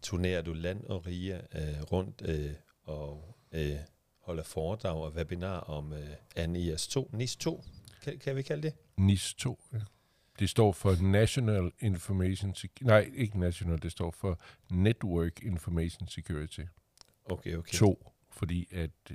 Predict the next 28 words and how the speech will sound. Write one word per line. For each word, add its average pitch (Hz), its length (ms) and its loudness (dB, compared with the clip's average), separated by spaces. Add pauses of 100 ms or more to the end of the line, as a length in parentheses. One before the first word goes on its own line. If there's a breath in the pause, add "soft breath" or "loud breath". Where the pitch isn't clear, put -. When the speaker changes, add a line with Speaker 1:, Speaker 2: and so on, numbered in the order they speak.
(280)
Speaker 2:
det 92 100 0
første 95 340 2
nis-direktiv 92 920 0
fra 87 160 -6
E 82 200 -4
U, 76 120 -8
det 82 100 -8
kom 82 300 -6
i 82 240 -6 (580 loud breath)
to - 280 -2
tusind - 440 -6
og - 60 -16
seksten. 85 680 -6 (300)
Faktisk 85 440 -2 (640 loud breath)
blev 98 160 4
det 87 100 2
lanceret 90 600 4
lidt 92 180 2
sammen 92 320 4
med 80 80 -2 (100)
den 85 100 -2
første 90 360 2
udgave 87 380 0
af 78 60 -2
G 85 180 -4
D 80 80 -4
P - 60 -6
R. 71 180 -2